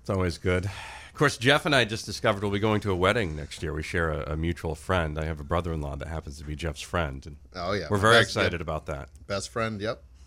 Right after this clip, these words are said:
Speaker 1: Are we planning a bachelor party?
Speaker 2: I have no idea.
Speaker 1: I feel like that's gonna have to happen.
Speaker 2: I think it would, but I think he would feel incredibly awkward about it.
Speaker 1: Yeah, well, I'm sure he would, but that's the point, right?
Speaker 2: <laughs> Well, yeah.
Speaker 1: Yeah, okay, all right. So we could,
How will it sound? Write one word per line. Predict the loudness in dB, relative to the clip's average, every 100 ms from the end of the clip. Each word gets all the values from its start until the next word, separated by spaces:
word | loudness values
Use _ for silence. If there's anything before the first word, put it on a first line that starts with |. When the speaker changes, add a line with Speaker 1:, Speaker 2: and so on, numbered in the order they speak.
| -20 -20 _ 2
Speaker 1:
Are |
we | 4
planning | 4 2 2
a |
bachelor | 2 2 2 -2
party? | -4 0 0 0 -4 -10 -20 -20 _
Speaker 2:
I | -6 -4
have | -2 -2 -2
no | -4 -2 -2 -2
idea. | -2 -4 -4 -2
Speaker 1:
I | 0
feel | 0 2 2
like | 4 2 2
that's | -2 -2
gonna | -2 0
have | 0 0
to | -2
happen. | -2 0 -2 -4 -8 -14 _ _ -20 -10
Speaker 2:
I | -6 -4
think | -4 -4
it | -4 -4
would, | -4
but | 0 0
I | 0
think | -4 -12
he | -12
would | -14 -12
feel | -10 -8
incredibly | -8 -6 -6 -6 -8
awkward | -10 -12 -12 -14
about | -14 -18
it. | -8
Speaker 1:
Yeah, | 4 6
well, | 8
I'm | 4
sure | 2 -2 -2
he | -2
would, | -2 0 0
but | 0
that's | 0 -2
the | -10
point, | -6 -2 -2 -2 -12 -20 -20 -16 0
right? | 2 2 0 -4
Speaker 2:
<laughs> | -16 -10
Well, | -8
yeah. | -4 -4 0
Speaker 1:
Yeah, | 0
okay, | 2 0 0
all | 2 2
right. | 2 -12
So | -14 -10
we | -8
could, | -8 -10